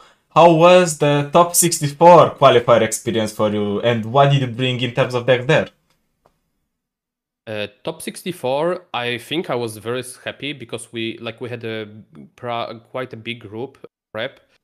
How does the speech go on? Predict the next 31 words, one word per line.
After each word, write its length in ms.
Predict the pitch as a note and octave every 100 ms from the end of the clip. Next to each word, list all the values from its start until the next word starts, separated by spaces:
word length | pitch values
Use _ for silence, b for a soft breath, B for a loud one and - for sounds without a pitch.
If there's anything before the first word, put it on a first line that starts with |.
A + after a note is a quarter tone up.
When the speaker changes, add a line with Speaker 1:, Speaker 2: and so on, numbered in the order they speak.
| _
Speaker 2:
like, 240 | - G2+ -
a 80 | F2
t-, 160 | _ _ _ -
total 360 | B2 - A#2
of 200 | G#2+ - _ -
ten, 300 | G2+ A#2+ A#2
twelve 340 | B2 A#2+ A#2
players 340 | A#2 A2+ A#2
from 220 | - A2 G#2+
both 220 | A2 -
N 140 | A2+
A 120 | A2
and 160 | G#2 G#2
E 40 | A2
U. 280 | F#2+ E3+ E3+ _ _ _ _ _ _ _ _ _ _ -
Excuse 320 | - - C3+
me. 100 | A#2+ _ _ _ _ _ _ _ _ _ b b b b
Uh, 420 | A2+ A2+ A2+ A#2 A#2+ -
and 280 | B2+ A#2+ - _ -
I 100 | A#2+
basically 460 | B2 D3+ E3+ F#3+
tested 400 | E3+ D3 - - -
all 260 | A#2+ C3+
the 180 | C3 B2+
matchups 760 | A#2 A#2 A2+ A2+ A#2 C#3+ C#3 -
I 80 | A2
wanted 320 | A2+ A2+ A2+
to 80 | A2
test, 500 | G#2 B2 E3+ - _ A2
and, 300 | A2 G#2
like, 140 | A2+